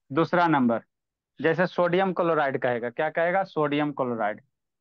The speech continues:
है ना, तो sodium हो गया। और इसका कहेगा formula बनाने के लिए chloride हो गया। तो हम लोग क्या लिखेंगे, sample लिखेंगे sodium का। बचपने में पढ़ा है sodium का sample कितना होता है, एन ए होता है।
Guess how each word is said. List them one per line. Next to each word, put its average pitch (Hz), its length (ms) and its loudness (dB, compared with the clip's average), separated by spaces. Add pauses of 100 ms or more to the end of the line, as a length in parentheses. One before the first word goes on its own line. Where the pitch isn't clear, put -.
(400)
है 165 220 -2
ना, 143 200 2
तो 127 160 -4
sodium 151 520 0
हो 165 120 2
गया। 185 280 -2 (1120)
और 139 80 0
इसका 151 260 -2
कहेगा 160 300 0
formula 151 500 0
बनाने 123 340 -2
के 120 100 -10
लिए 123 120 -4
chloride 139 640 -2
हो 120 140 -4
गया। 110 200 -10 (480)
तो - 1120 -10
हम 156 120 2
लोग 165 160 0
क्या 190 140 2
लिखेंगे, 151 380 0 (100)
sample 156 420 0
लिखेंगे 175 340 0
sodium 175 380 -2
का। 190 160 -2 (1200)
बचपने 156 420 -2
में 180 100 0
पढ़ा 175 180 0
है 185 140 0
sodium 165 320 -2
का 170 120 -4
sample 175 300 -2
कितना 185 260 -2
होता 170 300 -2
है, 113 80 0
एन 135 240 -4
ए 165 40 0
होता 175 340 -2
है। 220 100 -2